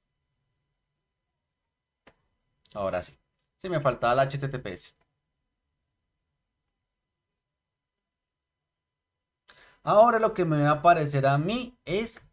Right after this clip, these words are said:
el... ¿cómo se llama? El login del Prosmos.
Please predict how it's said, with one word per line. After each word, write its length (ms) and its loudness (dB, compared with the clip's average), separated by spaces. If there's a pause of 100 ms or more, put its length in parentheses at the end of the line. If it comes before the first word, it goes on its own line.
el... 500 -2
¿cómo 160 -8
se 40 -8
llama? 240 -8 (800)
El 200 4
login 520 2 (160)
del 200 -4
Prosmos. 560 -12